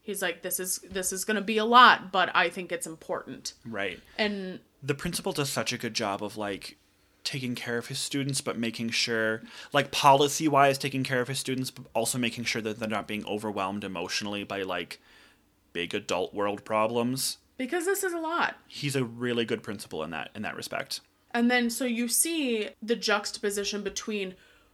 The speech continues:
Speaker 1: her real world problem of, like, a civil rights issue
Speaker 2: Mm-hmm.
Speaker 1: to our Broadway actors are on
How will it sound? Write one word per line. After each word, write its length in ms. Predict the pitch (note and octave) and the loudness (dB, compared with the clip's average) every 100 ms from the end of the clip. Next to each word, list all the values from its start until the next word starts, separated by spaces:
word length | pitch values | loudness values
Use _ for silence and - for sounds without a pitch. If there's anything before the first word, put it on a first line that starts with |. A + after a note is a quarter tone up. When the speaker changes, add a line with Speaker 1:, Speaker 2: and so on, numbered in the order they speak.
| _ - | _ -2
Speaker 1:
her 200 | B3+ B3+ | 4 6
real 400 | C4 A#3+ A#3+ A#3+ | 4 4 4 4
world 440 | A3 A3 A3 G#3 - | 2 2 2 0 -4
problem 640 | A#3 G#3+ A3 F#3+ F3+ E3+ - | 2 4 4 2 2 -2 -2
of, 220 | F#3+ F#3 | -2 0
like, 300 | F#3+ F#3 E3+ - - | 0 -2 -2 -8 -2
a 320 | G3+ F#3 F3+ - _ - | -2 -2 -4 -12 _ -4
civil 540 | - - A#3+ A#3 A3+ G#3 | -2 6 6 8 6 6
rights 480 | F#3+ F#3+ G#3 - - | 4 2 0 -6 -4
issue 640 | A3 A3 - F3 C#3+ A2+ F#3+ _ | 0 2 0 0 -2 -4 -8 _
Speaker 2:
Mm-hmm. 380 | C3+ C3 A2+ G2 A#2+ _ _ _ _ _ _ _ | -6 -4 -4 -6 -12 _ _ _ _ _ _ _
Speaker 1:
to 640 | - D4 C#4 B3 A#3 G#3+ G#3+ | -4 0 0 0 0 -2 0
our 300 | A3+ G#3+ G#3 | 2 2 2
Broadway 580 | G#3 A3 A#3 A3+ A3 G3+ | 4 6 8 6 2 2
actors 760 | G3 F#3+ F#3 F#3+ F#3 F3+ F3+ - | 2 0 0 0 2 0 -4 -6
are 440 | F#3+ F#3 E3+ D#3 - | 0 2 2 0 0
on 420 | G#3 F#3+ F3+ F3+ | 2 4 2 -4